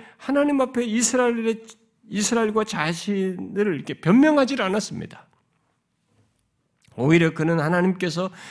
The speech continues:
자신의 말씀에 신실하셨다는 것을 인정하는 겁니다. 오히려 이렇게 되는 이런 경험을 하고 있는 것조차도 하나님께서 자신의 말씀에 신실하신다고 하는 것을 인정하는 것이에요.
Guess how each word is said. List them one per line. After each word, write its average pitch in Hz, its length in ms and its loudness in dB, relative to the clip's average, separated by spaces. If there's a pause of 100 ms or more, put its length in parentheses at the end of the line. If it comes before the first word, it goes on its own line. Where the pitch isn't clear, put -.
(180)
자신의 220 520 4
말씀에 143 840 0
신실하셨다는 262 1300 0
것을 254 480 -2 (200)
인정하는 262 580 4
겁니다. - 320 -14 (640)
오히려 254 260 2
이렇게 247 380 0
되는 254 420 2 (300)
이런 269 340 4
경험을 240 480 6
하고 302 340 2
있는 277 360 4
것조차도 277 580 0
하나님께서 311 640 2 (240)
자신의 339 520 4
말씀에 285 500 0
신실하신다고 320 1300 -4
하는 165 140 -8
것을 202 340 -8 (220)
인정하는 220 520 -4
것이에요. - 380 -16